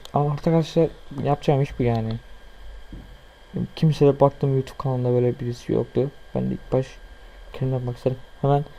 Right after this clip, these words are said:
e, Türkçe adresini buldum. İki hafta önce çıkmış bildiğim kadarıyla film.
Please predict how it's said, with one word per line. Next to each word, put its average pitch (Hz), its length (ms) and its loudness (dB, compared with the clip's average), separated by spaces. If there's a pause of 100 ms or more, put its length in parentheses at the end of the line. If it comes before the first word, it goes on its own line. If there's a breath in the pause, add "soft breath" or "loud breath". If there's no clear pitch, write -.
(500 loud breath)
e, 123 500 6
Türkçe - 280 0
adresini 131 400 0
buldum. 131 280 2 (640 loud breath)
İki - 160 -4
hafta 170 260 4
önce 175 160 8
çıkmış - 380 0
bildiğim 127 260 2
kadarıyla 127 380 6
film. 160 320 2